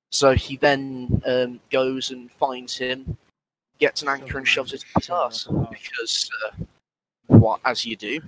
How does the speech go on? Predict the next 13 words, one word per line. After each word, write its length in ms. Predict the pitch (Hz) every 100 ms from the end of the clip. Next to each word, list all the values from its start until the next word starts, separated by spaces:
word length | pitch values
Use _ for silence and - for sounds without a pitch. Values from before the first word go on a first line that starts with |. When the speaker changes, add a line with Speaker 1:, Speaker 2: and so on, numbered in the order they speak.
| -
Speaker 1:
it's 260 | 120 - 117
Speaker 2:
It, 20 |
Speaker 1:
a, 120 | 107 - _ _ _ _ _ -
Speaker 2:
it's 220 | 170 -
a 20 | _
Speaker 1:
it's 120 | -
a 20 | 220
good 160 | 339
song, 220 | - 202
Speaker 2:
classic. 100 | 113
Speaker 1:
actually. 340 | 98 - - -
Speaker 2:
It's 100 |
an 100 | -